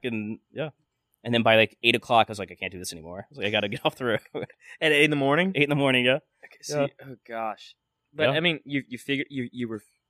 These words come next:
Speaker 2: figured out what was the best route.
Speaker 1: Oh, yeah. Oh, I had, I had a chart. I printed out a chart so I
Speaker 2: No.
Speaker 1: knew what events were going on, what time they were going on, where I needed to go. So if I was, if I dropped off a ride somewhere and I knew that, like,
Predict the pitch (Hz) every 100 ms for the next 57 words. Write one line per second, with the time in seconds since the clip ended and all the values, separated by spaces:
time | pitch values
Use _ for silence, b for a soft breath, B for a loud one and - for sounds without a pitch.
0 | _ 143 147 156 143 117 117 139 147 135
1 | 131 139 147 160 - _ _ _ _ -
2 | 240 175 226 143 139 147 180 170 120 180
3 | 131 - - 123 - _ _ _ _ 117
4 | - 170 170 143 120 - 120 95 - 110
5 | 135 127 120 107 101 123 131 135 - 131
6 | 113 104 98 90 95 _ - 104 - 107
7 | 139 156 120 95 90 90 90 87 87 87
8 | _ - 110 110 127 135 135 131 113 104
9 | 95 135 113 120 160 160 - 120 127 151
10 | - 123 113 120 107 98 85 90 - 131
11 | 135 143 127 113 120 120 123 113 92